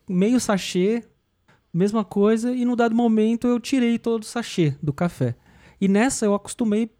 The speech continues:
muito rapidamente, assim, sei lá, coisa de meses, eu acostumei a tomar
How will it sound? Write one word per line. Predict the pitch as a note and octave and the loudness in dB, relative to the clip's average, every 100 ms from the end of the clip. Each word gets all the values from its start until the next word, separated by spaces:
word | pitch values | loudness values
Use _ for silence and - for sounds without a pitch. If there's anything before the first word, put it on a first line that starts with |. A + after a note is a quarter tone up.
| _ - - C4+ | _ -20 -18 -4
muito | E3 A3+ D4 | 0 2 2
rapidamente, | A#3+ C4 - A3 F3 F3+ G3 | 0 -2 -2 0 2 2 0
assim, | C#3 E3 | -4 -6
sei | F3 | -4
lá, | F3 D3 | -2 -2
coisa | C3+ D#3+ F#3 | 0 0 2
de | |
meses, | A3+ F#3+ G3 G3+ C#3 B2 - _ _ _ _ | 2 4 4 2 0 -6 -10 _ _ _ _
eu | F3 | -2
acostumei | E3+ F#3 - G#3 G#3+ | -2 -4 -2 0 2
a | G#3+ | 2
tomar | A3 G#3+ G3+ G3+ G#3 | 2 2 0 0 -4